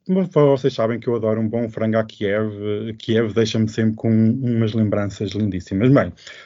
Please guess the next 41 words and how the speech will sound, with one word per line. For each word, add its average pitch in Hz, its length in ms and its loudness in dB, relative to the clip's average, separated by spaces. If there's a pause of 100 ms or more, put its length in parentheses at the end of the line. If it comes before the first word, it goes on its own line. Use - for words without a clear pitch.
(120)
muitos 190 240 6
têm 151 140 2
falado 117 360 2
de 123 80 -4
uma 123 140 2
guerra 110 240 -2
física, 113 560 -6
da 117 160 -4
invasão 120 400 0
classi-, 123 460 -2 (160)
clássica, 123 580 -2
como 117 260 -6
mandam 110 520 -4 (280)
os 139 220 0
manuais 104 580 -2
de 131 120 -2
guerra, 113 500 -2 (380)
mas 143 180 4
da 151 100 2
guerra 131 280 -2
física 113 500 -10
passámos 113 420 -8
esta 113 200 -8
semana 101 480 -10
para 107 180 -8
uma 113 220 0
outra 135 320 0
fase 107 480 -2 (360)
da 120 120 -2
guerra, 110 400 -2
que 113 140 -4
é - 20 2
a 113 60 0
guerra 117 220 0
económica. 92 640 -6 (280)
Nesta 160 380 2
guerra 127 240 0
económica 131 460 -2
existem 113 440 -4
duas 151 420 2
fases, - 720 -2